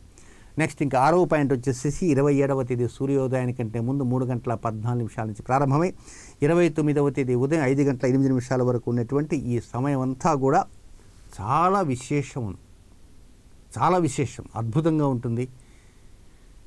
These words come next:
చాలా కాలం నుంచి వెయిట్ చే-, వే-, వెయిట్ చేస్తున్నటువంటి పనులకి కొంత శ్రీకారం చుడుతున్నారు. నెక్స్ట్, ఆ, ఇక ఆగిపోతుంది ఇంక పని, ఇంకా లాభం లేదు అనుకున్న పనికి కూడా కొంత జవసత్వాలు వచ్చేస్తాయి. ఇంకా పని కొనసాగుతుంటుంది,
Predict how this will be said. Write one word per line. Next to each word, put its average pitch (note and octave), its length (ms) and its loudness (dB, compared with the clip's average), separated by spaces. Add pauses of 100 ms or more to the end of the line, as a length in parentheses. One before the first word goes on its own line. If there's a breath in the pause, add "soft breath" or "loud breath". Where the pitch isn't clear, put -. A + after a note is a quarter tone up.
(460)
చాలా E3 180 4
కాలం D#3+ 280 0
నుంచి D3+ 240 0
వెయిట్ D3 340 2
చే-, C#3 60 -8
వే-, C#3 320 2
వెయిట్ D3+ 320 2
చేస్తున్నటువంటి C3 500 -2
పనులకి C#3+ 600 0
కొంత A2+ 280 -6
శ్రీకారం D3 500 -2
చుడుతున్నారు. A#2 460 -6 (720)
నెక్స్ట్, C3+ 300 -4 (1300)
ఆ, B2+ 60 0
ఇక C3+ 160 -4
ఆగిపోతుంది E3 640 4
ఇంక B2+ 100 -4
పని, D3 320 0
ఇంకా B2+ 120 -2
లాభం D3 420 2
లేదు C#3+ 360 2
అనుకున్న C#3+ 380 0
పనికి D#3 320 0
కూడా E3+ 220 2
కొంత B2 300 -6
జవసత్వాలు B2+ 600 -2
వచ్చేస్తాయి. A#2 540 -4 (840 soft breath)
ఇంకా A#2+ 160 -2
పని C3 260 0
కొనసాగుతుంటుంది, B2 920 -2